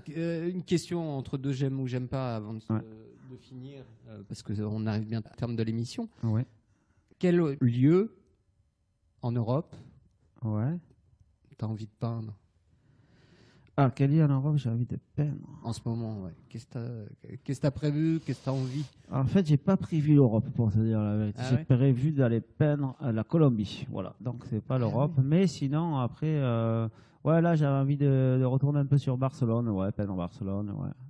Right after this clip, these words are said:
Speaker 2: Parce que j'y ai fait mes études et je suis pas retourné depuis un moment. Voilà, en Europe, c'était ça.
Speaker 1: Ok.
Speaker 2: Voir
Speaker 1: Colombie.
Speaker 2: si,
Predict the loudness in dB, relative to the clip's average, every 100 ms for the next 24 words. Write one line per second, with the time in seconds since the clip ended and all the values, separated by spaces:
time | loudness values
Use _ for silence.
0 | _ -10 -8 -6 -2 0 0 0 0 0
1 | 2 2 2 2 4 2 2 0 0 0
2 | -6 -2 0 2 2 2 2 4 4 4
3 | 2 -2 -6 -14 -20 -6 -2 0 0 2
4 | 2 2 0 -4 -4 -4 -6 -12 -20 -16
5 | -12 -12 -14 -16 -14 -12 -4 0 2 0
6 | -2 -2 -2 -4 -8